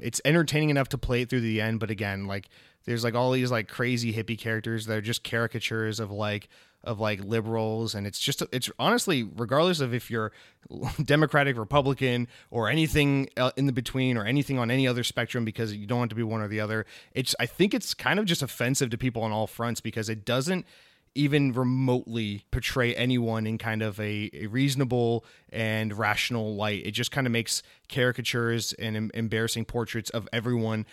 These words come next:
from every walk of life, and it's just, it's just not very good. Uh, and, and that pains me to say because, like I said, I've enjoyed everything Don't Nod has made up until now, but I will finish episode five, and I,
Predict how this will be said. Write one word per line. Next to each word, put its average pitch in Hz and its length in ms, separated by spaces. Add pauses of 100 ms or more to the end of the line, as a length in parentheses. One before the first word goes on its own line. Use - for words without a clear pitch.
(160)
from 113 320
every 113 220
walk 107 300
of 101 120
life, 107 440
and 107 300
it's 95 140
just, - 300
it's - 120
just - 180
not 101 160
very 98 200
good. 92 260 (340)
Uh, 101 40
and, 110 220
and 156 240
that 160 180
pains 147 200
me 135 80
to 123 40
say 117 200
because, 113 360
like 110 160
I 107 40
said, 101 200
I've 107 220
enjoyed 110 340
everything 104 380
Don't 104 180
Nod 104 160
has 104 160
made 107 240 (280)
up 131 140
until 117 280
now, 101 280
but 104 260 (220)
I - 80
will 170 160
finish 156 300
episode 139 360
five, 131 380
and 107 240 (320)
I, 120 120